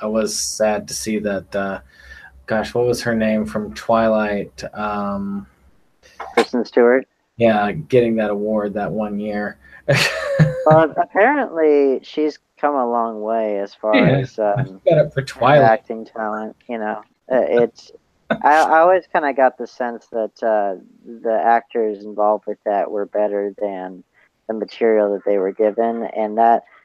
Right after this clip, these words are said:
Speaker 2: that often does happen where I think that's the same thing that, like, the Fifty Shades of Grey cast kinda realizes that, you know, uh,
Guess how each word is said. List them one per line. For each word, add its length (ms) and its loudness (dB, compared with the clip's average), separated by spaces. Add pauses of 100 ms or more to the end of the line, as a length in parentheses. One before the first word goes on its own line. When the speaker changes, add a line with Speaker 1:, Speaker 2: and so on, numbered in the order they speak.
(200)
Speaker 2:
that 160 6
often 380 2
does 220 -2
happen 540 0
where 500 -2 (500)
I 80 0
think 200 -4
that's 240 2
the 80 -10
same 320 -6
thing 320 -8
that, 220 -4
like, 240 -2
the 320 -2
Fifty 240 -8
Shades 340 -4
of 80 -6
Grey 380 0
cast 580 -4 (300)
kinda 200 -4
realizes 800 -2
that, 300 0 (560)
you 140 -6
know, 300 -4
uh, 540 2